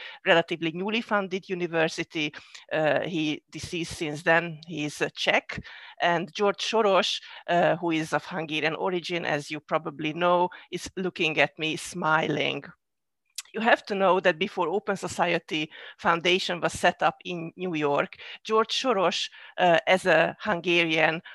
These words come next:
already helped the, uh, Hungarian dissident movement in Hungary before the change of regime in nineteen eighty-nine. Uh, and he wa-, had a pivotal, uh, role actually in, uh, helping Hungarian culture.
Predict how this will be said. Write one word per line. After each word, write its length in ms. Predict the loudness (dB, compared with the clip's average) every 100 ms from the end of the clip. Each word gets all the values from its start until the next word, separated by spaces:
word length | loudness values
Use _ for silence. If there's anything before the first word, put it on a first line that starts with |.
| -6
already 480 | 0 6 6 4 -4
helped 500 | 2 4 4 0 -6
the, 320 | -2 0 0
uh, 220 | 0 0
Hungarian 580 | 0 -2 -2 -2 0 -2
dissident 580 | -4 -4 -2 -2 -2 -6
movement 640 | -12 -10 -10 -6 -4 -4 -6
in 300 | -8 -8 -6
Hungary 580 | -4 -4 -4 -4 -4 -2
before 400 | -4 -4 -4 -2
the 140 | -4
change 380 | -4 -6 -6 -6
of 140 | -6
regime 440 | -4 -6 -6 -8 -6
in 140 | -10 -10 -18 -2
nineteen 420 | 2 2 0 -4
eighty-nine. 800 | -2 -4 -6 0 2 2 0 -2 -4 -20 -10 0
Uh, 280 | 4 4 4
and 300 | 4 2 0
he 240 | -2 -2
wa-, 200 | 4 4
had 240 | 4 2 2
a 60 |
pivotal, 640 | 0 -4 -4 -4 2 4 4 2
uh, 260 | 0 2 0
role 280 | 0 2 4
actually 440 | 4 2 -4 -4 -4
in, 100 | -4 -4
uh, 260 | -2 0 -2 -2
helping 440 | 4 4 2 -6
Hungarian 640 | -4 -8 -6 -6 -4 -4 -4
culture. 680 | -2 0 0 -2 -4 -4